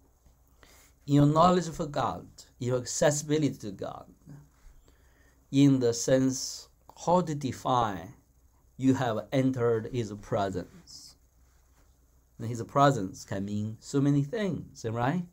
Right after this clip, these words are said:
Can mean so many things. I mean, that's every sense of God in the Bible. They have different levels or different temperament in encountering God.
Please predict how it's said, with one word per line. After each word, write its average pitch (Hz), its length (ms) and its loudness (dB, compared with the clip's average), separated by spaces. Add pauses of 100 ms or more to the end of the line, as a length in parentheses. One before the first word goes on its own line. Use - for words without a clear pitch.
(260)
Can 104 240 -10
mean 107 460 -6 (1160)
so 339 320 0
many 135 320 0
things. 95 720 -8 (340)
I 113 100 -6
mean, 135 180 2
that's 131 320 -4 (100)
every 180 600 0
sense 160 580 -4
of 120 160 -12
God 117 300 -4
in 110 100 -10
the 98 80 -6
Bible. 95 640 -10 (1400)
They 120 80 -2
have 113 320 0
different 147 400 -2
levels 123 640 -2
or 104 140 -6
different 127 960 -6 (340)
temperament 110 640 -4 (560)
in 120 120 -4
encountering 101 720 -6
God. - 360 -12